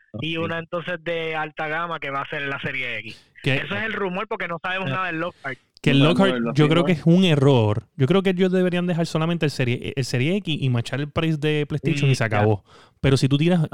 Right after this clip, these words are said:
Speaker 3: eh,
Speaker 1: si lo
Speaker 3: eh,
Speaker 1: ma-, si hacen eso, se, ahí se, se van a matar hasta el
Speaker 4: Ahí
Speaker 1: final de los
Speaker 4: sí.
Speaker 1: días.
Speaker 3: sí,
Speaker 2: Claro,
Speaker 3: ya
Speaker 2: claro.
Speaker 3: machar el precio y se acabó.
Speaker 2: Claro.
Speaker 3: Porque si tú tiras una de menor precio, o sea, tú, y, y tú la pones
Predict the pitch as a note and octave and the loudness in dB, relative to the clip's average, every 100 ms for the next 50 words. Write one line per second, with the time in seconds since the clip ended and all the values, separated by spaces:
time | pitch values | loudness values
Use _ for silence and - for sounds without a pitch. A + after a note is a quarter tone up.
0 | C#3 D3 E3 F#3 F#3+ - F#3+ A3 G#3+ A3+ | -2 0 -2 -2 -8 -8 -8 -6 -6 -6
1 | A3 A#3+ G#3 E3+ E3+ E3+ E3 G3+ F#3+ F3+ | -6 -6 -6 -6 -6 -6 -6 -4 -4 -6
2 | E3 E3+ F#3+ F#3 F#3 G3 F#3 F3 A2+ A2 | -6 -4 -4 -4 -4 -6 -8 -6 -4 -2
3 | A2 C3+ G2 G2+ G2 B2+ B2+ B2+ B2+ A2+ | -2 -2 -6 -8 -10 -4 0 0 0 -4
4 | G#2 _ - C3 A#2 A#2+ C3+ C#3+ F#3 E3 | -6 _ -4 0 0 2 0 0 0 0
5 | C3+ A2+ G#2+ G2+ - D3 - E3 D#3 E3 | 2 2 0 0 0 2 2 0 0 2
6 | G3 G3 G#3 G#3 G#3 G3 G3+ F#3+ C#3+ C3 | 2 2 2 2 2 4 4 6 6 6
7 | C3+ E3+ E3+ D#3 B2 A2+ - _ _ _ | 2 0 0 2 2 0 -2 _ _ _
8 | _ _ _ _ - C3 A#2+ C3+ C3 C3 | _ _ _ _ -2 0 2 2 2 4
9 | B2+ B2 C3+ E3 | 4 4 4 2